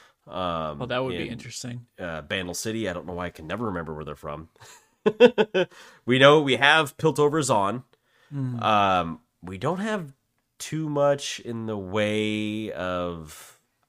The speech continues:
Speaker 1: I guess, in the way of, like, Demacia, um, to an extent.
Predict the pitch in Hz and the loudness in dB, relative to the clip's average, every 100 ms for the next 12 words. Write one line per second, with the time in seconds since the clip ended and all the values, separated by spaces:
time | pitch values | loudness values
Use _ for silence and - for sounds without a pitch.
0 | - 117 151 117 98 87 76 - _ - | -16 -12 -8 -4 -4 -4 -8 -16 _ -12
1 | 82 80 80 87 85 82 80 _ _ _ | -8 -6 -6 -8 -6 -6 -10 _ _ _
2 | _ _ - 78 78 76 - 92 82 - | _ _ -14 -10 -10 -12 -10 -10 -6 -6
3 | 82 80 78 | -6 -6 -10